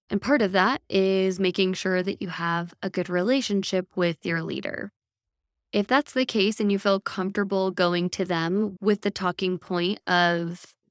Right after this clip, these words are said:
being interrupted or being told you are the person interrupting others and wanting to be understood as to why you feel like you need to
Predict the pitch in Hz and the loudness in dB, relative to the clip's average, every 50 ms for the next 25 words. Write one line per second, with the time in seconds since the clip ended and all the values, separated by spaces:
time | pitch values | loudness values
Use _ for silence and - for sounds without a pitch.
0 | _ - 208 196 190 190 190 - 196 190 - 190 180 175 180 170 160 - _ - | _ 2 2 4 4 2 0 0 -2 -2 -2 -2 0 0 2 0 0 -2 _ -2
1 | 190 180 185 196 190 - - - 190 185 180 180 185 - _ _ _ _ _ _ | 0 0 0 0 -2 -4 -2 0 2 4 4 2 0 -4 _ _ _ _ _ _
2 | _ - 202 185 175 180 175 - - - 208 196 180 170 175 165 - - - 175 | _ 0 2 2 2 0 -2 -4 -6 -4 -2 0 0 0 -2 -2 -6 -8 -8 -4
3 | 175 185 220 254 240 - - 180 175 165 190 - - - 185 175 165 - 185 175 | -2 0 2 2 0 0 0 0 0 0 -2 -6 -6 -4 -4 -4 -2 -2 -4 -4
4 | 170 165 - - 190 180 175 170 170 170 165 - - 160 160 170 - - - - | -4 -4 -6 -4 -4 -2 -2 0 -2 -4 -4 -6 -6 -6 -6 -6 -8 -4 0 0
5 | 254 269 - - 175 170 170 - 180 185 - - - _ _ _ _ _ _ _ | 0 0 0 -2 -2 -2 -2 -4 -6 -8 -10 -12 -18 _ _ _ _ _ _ _
6 | _ _ _ _ - 196 196 190 190 190 185 190 190 190 190 190 196 196 196 202 | _ _ _ _ 0 0 2 2 2 0 0 -2 -2 0 0 2 2 0 0 0
7 | 202 196 - - - 196 190 190 185 185 180 185 185 185 - - _ _ _ _ | -2 -2 -4 -4 -2 0 0 2 2 2 0 0 -2 -4 -8 -10 _ _ _ _
8 | _ _ - 180 - - 208 208 - - 202 196 190 185 185 160 - - - - | _ _ -16 -8 -2 0 0 0 0 0 0 0 0 0 -2 -6 -6 -8 -4 -2
9 | 254 233 196 180 175 175 190 - - 185 180 - - - 185 170 160 180 175 170 | 0 2 2 2 0 -2 -2 -2 -2 -2 -2 -2 -4 -4 -4 -2 -2 -2 0 0
10 | 170 175 175 170 175 175 175 175 - _ _ _ _ _ - 185 185 190 190 185 | 0 0 0 0 0 -2 -4 -6 -8 _ _ _ _ _ -2 0 2 2 4 2
11 | 180 180 185 - - 190 185 180 185 175 - - 190 180 175 175 175 170 170 - | 2 0 -2 -2 0 0 2 2 0 -2 -2 -2 -2 0 0 0 0 -2 -4 -6
12 | - - - 180 170 170 165 165 165 165 | -8 -8 -4 -4 -2 -2 -2 -4 -4 -6